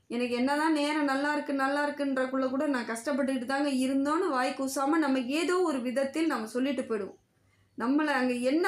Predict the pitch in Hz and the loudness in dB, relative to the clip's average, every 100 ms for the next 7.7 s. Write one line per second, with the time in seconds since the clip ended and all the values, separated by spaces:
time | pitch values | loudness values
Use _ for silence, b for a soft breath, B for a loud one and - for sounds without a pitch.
0 | - 311 311 370 359 - 302 302 262 247 | 0 2 4 4 4 0 -2 0 0 0
1 | 233 277 330 294 302 320 277 262 294 294 | 0 0 2 0 0 0 2 2 0 -2
2 | 262 262 262 269 254 240 269 269 277 254 | -2 0 0 0 -2 -2 -2 -2 -2 -2
3 | 262 302 302 294 285 240 262 294 294 269 | -2 0 0 0 0 2 2 2 0 0
4 | 262 277 285 254 254 247 220 220 - B | 0 0 0 0 2 2 -2 -6 -8 B
5 | B B - 262 311 311 285 349 381 349 | B B -4 0 0 0 0 2 0 0
6 | 302 277 285 277 240 269 285 262 254 233 | 0 2 2 2 2 0 2 2 2 0
7 | 311 262 254 269 269 247 240 | -2 0 0 0 0 0 0